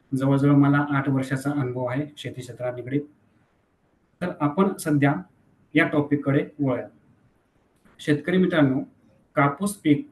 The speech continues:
आपण जर विचार केला तर सुरुवातीला आपल्याला पहिला विचार येतो की कापूस बियाणं कोणतं निवडावं.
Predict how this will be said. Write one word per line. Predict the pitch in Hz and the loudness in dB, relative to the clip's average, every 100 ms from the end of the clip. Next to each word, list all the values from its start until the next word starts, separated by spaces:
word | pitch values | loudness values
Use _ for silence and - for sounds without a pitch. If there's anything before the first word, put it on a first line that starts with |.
| - | -14
आपण | 131 151 151 | -4 4 4
जर | 160 | 6
विचार | 147 139 147 | 6 6 2
केला | 147 131 117 - | 0 -4 -8 -10
तर | 135 | -6
सुरुवातीला | - 143 147 156 165 | 0 2 2 2 0
आपल्याला | 156 156 151 151 160 - _ _ _ - | -2 0 2 2 0 -6 _ _ _ 2
पहिला | 147 147 | 6 6
विचार | 170 160 165 | 4 -2 -2
येतो | 151 147 | -2 -4
की | 165 185 170 | -8 -8 0
कापूस | 151 165 175 | 0 0 -6
बियाणं | 160 165 170 | -2 0 0
कोणतं | 175 147 143 131 | 6 8 8 4
निवडावं. | 123 113 110 | -4 -10 -16